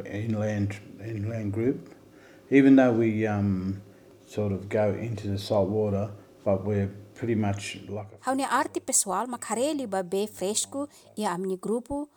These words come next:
Speaker 2: maski amu muda ona ba be mer, ma be ami se ia ligação na fating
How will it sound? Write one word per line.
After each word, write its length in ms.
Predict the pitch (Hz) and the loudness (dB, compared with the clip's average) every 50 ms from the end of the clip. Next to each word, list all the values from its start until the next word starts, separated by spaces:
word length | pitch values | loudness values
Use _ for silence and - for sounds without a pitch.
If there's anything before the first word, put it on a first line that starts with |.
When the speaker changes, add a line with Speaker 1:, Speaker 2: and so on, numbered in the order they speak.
| _ _ _ _ _ _ _ _ _ - | _ _ _ _ _ _ _ _ _ -2
Speaker 2:
maski 320 | 320 320 - - 339 285 | -2 -2 -2 0 0 0
amu 200 | - 240 226 220 | 0 0 0 -2
muda 360 | 214 214 214 226 220 214 - | -4 -4 -4 -2 -2 -2 -2
ona 300 | - - 226 233 233 220 | -2 -2 -2 -2 -4 -4
ba 140 | 202 208 190 | -2 -4 -4
be 200 | 185 196 190 190 | -2 -2 -2 -2
mer, 460 | 180 180 185 190 196 220 262 311 339 - _ _ _ _ _ _ _ _ _ _ | -2 -2 -2 -2 -2 -4 -4 -6 -6 -8 _ _ _ _ _ _ _ _ _ _
ma 100 | 226 226 | -4 -2
be 100 | 220 226 - | 0 0 0
ami 260 | - 220 294 320 359 | 0 2 2 2 2
se 120 | - 339 | 2 0
ia 140 | 302 262 247 | 0 -2 -2
ligação 440 | 214 220 208 196 - - 214 202 202 | -2 -2 0 2 2 2 2 0 -2
na 80 | 196 190 | -6 -4
fating 440 | - 220 226 254 - 269 269 285 | -4 -6 -6 -4 -4 -6 -6 -6